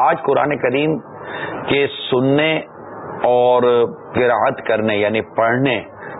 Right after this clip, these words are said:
کے حوالے سے کچھ مسائل اور مدنی پھول بیان کرنے کی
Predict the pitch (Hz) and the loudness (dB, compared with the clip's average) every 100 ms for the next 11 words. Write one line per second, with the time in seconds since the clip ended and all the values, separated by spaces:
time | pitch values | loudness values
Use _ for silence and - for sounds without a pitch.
0 | - 147 117 113 117 123 120 123 117 120 | -4 -2 0 2 2 0 0 -2 0 -2
1 | 117 117 107 104 107 113 110 135 131 113 | 0 0 2 0 -2 0 2 2 4 2
2 | 110 101 113 113 - 127 135 - - - | 2 0 0 -2 -2 0 0 -2 -10 -12
3 | - - 98 104 104 104 101 104 104 - | -10 -4 0 2 0 0 -2 0 -4 -2
4 | 151 | -4